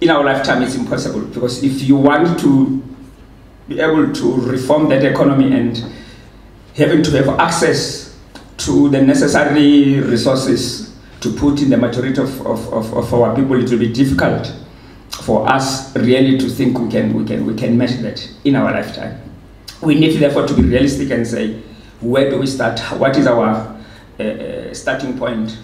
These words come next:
you know, uh, situa-, and what are those things that are possible, uh, to do? Uh, more than sixty percent of the employable black citizens are unskilled with no prospect of employment whatsoever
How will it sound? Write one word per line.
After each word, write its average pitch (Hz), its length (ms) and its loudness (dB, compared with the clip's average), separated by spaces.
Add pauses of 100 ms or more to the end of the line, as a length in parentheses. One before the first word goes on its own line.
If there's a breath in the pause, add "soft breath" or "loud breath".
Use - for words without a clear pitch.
you 110 100 -10
know, 110 200 -2
uh, - 720 -2
situa-, 120 400 -4
and 123 140 2
what 139 120 4
are 127 120 2
those 120 240 2
things 117 160 0
that 113 120 0
are 110 120 0
possible, 107 360 -6
uh, - 540 -18
to 92 580 -10
do? 101 360 -8 (2000 loud breath)
Uh, 131 500 0
more 175 120 4
than 175 160 4
sixty - 320 0
percent 160 300 2
of 143 120 2
the 123 60 2
employable 127 560 2
black 117 180 0
citizens 113 560 -4
are 117 220 -2
unskilled 123 760 2
with - 140 -4
no 143 160 4
prospect - 720 0
of 110 140 -6
employment 110 560 0
whatsoever - 580 -6